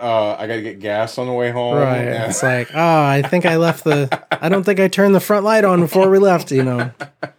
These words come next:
Speaker 1: <laughs>
Speaker 2: that kind of stuff. So, yeah,
Speaker 1: Yeah.
Speaker 2: that, uh, that definitely happens for sure.
Speaker 1: I was, um, I was a little disappointed in, uh, you guys at the drop because,
Speaker 2: Okay.
Speaker 1: uh, I've been pushing for Bob Zaney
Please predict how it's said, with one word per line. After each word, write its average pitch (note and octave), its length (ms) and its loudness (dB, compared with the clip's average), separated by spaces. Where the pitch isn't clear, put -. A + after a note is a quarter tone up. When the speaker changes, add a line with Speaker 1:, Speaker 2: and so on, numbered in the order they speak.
Speaker 1:
<laughs> - 720 -20
Speaker 2:
that C3+ 160 -2
kind B2 220 0
of B2 80 -4
stuff. A#2+ 260 -4
So, C3+ 120 0
yeah, C3 80 6
Speaker 1:
Yeah. A#2+ 260 2
Speaker 2:
that, B2+ 100 -4
uh, A#2 360 -2
that A#2+ 180 -8
definitely A#2+ 380 -4
happens A#2 540 -6
for A2+ 200 -10
sure. A2+ 420 -6
Speaker 1:
I B2 160 0
was, A2+ 360 0
um, F#2 580 0
I A2+ 100 0
was G#2 120 -2
a G#2 40 -2
little C#3+ 200 0
disappointed A2 880 -2
in, F#2+ 500 -6
uh, F2+ 380 -4
you G#2 120 -2
guys G2 320 -2
at F#2 120 -12
the - 100 -10
drop F#2 640 -2
because, G2 260 -2
Speaker 2:
Okay. A#2+ 380 2
Speaker 1:
uh, F#2 560 2
I've G2+ 180 0
been G2+ 200 0
pushing G2 440 -2
for F2+ 320 -2
Bob F#2+ 360 0
Zaney G2 640 0